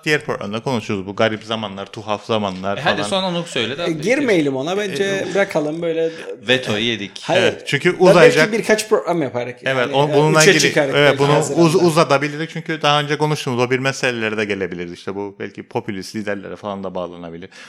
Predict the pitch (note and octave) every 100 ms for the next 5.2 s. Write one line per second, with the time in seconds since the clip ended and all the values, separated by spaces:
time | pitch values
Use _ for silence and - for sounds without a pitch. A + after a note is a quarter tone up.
0 | - A#2 A#2 A2+ G2+ F#2+ G#2 - F#2+ F#2+
1 | F#2+ - F#2+ F2+ F#2 - G2 F#2 F#2 F#2+
2 | G2 F#2+ G2 F2+ F2 B2 - - - -
3 | - G#2+ G#2 G#2 G#2 G#2 G#2+ - A#2+ A#2
4 | A2+ F#2 F2+ - F#2+ F#2 F2+ F2+ F2+ F#2+
5 | F#2